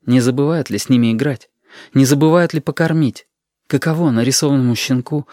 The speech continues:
умирать в темноте от голода? "Объясни, почему мне так хотелось жрать?" потребовал Арсен, и вопрос его прозвучал неожиданно грубо.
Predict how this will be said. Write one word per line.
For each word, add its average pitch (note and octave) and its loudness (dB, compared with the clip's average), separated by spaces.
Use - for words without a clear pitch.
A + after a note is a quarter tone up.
умирать C3+ 2
в - -8
темноте C#3 2
от C3 0
голода? C3+ 0
"Объясни, E3 2
почему F3+ 2
мне E3+ 4
так F3+ -2
хотелось D#3+ 2
жрать?" C#3 0
потребовал A2+ 0
Арсен, C3 -2
и - -4
вопрос A#2+ 0
его G2+ 2
прозвучал G#2+ 0
неожиданно A#2+ 0
грубо. G2 -4